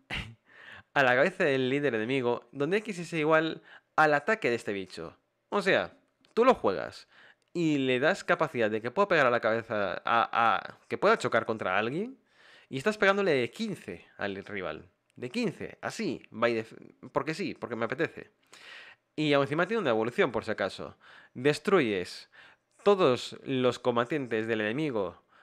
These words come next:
eh, to-, no, todos los combatientes que tengan cinco de defensa o menos, y haces I de daño al, a la cabeza del rival, donde es el número de combatientes destruidos.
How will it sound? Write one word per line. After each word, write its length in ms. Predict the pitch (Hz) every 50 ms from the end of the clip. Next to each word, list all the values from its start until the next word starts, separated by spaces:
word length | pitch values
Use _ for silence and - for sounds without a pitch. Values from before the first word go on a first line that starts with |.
| _ _ _ _ -
eh, 680 | - 131 127 123 117 117 113 110 110 104 87 65 76 147 - -
to-, 140 | - 156 -
no, 220 | 160 156 143 120 -
todos 200 | - 180 202 220
los 160 | 214 190 -
combatientes 880 | - 156 139 127 117 113 - 143 151 139 110 - 90 80 85 - - _ _ _ _
que 120 | - 135 131
tengan 320 | - 175 160 127 113 117
cinco 320 | - - 202 214 214 196 160
de 60 | 135
defensa 480 | 123 - - 143 127 - 117 87 - _ -
o 120 | 220 226
menos, 480 | 196 175 165 160 170 196 202 - - _ - - - _ _ _
y 200 | - 214 226 220
haces 420 | 208 202 208 196 160 151 - - _ _ _ -
I 320 | 233 247 247 240 254 - _ _ _ _ - _ _ _ _ -
de 140 | - 123 123
daño 420 | 135 165 175 156 135 131 123 - -
al, 600 | - 113 107 104 101 101 98 95 92 87 - - -
a 160 | - - 98
la 400 | 101 107 110 113 110 107 98 98
cabeza 240 | - 107 131 - 170
del 100 | 156 135
rival, 340 | 135 131 135 135 139 143 139
donde 220 | 131 123 135 147
es 160 | 180 175 - 165
el 180 | 147 135 131
número 300 | 139 147 151 151 147 156
de 140 | 143 135 -
combatientes 420 | 120 110 107 104 131 131 131 139
destruidos. 720 | 120 110 104 - - 110 104 95 - 64 - - - -